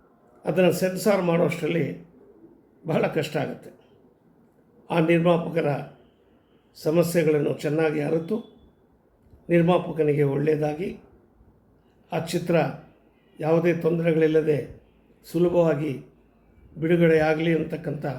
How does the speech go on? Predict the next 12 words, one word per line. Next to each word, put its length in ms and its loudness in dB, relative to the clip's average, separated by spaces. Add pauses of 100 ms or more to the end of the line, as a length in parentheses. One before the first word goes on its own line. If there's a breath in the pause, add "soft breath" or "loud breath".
(840)
ಒಳ್ಳೆ 480 0
ಉದ್ದೇಶ 380 0
ಇಟ್ಕೊಂಡು 840 -2 (600)
ಕರ್ನಾಟಕ 500 0
ಫಿಲ್ಮ್ 460 -2
ಅಸೋಸಿಯೇಷನ್ 680 -8
ಅವರು 560 -8 (720)
ಈ 40 -2
ಒಂದು 220 2
ಸಂಸ್ಥೆಯನ್ನು 920 -2 (360)
ಸ್ಥಾಪಿಸಿದ್ದಾರೆ. 840 -8 (1600)
ಇದೇ 540 2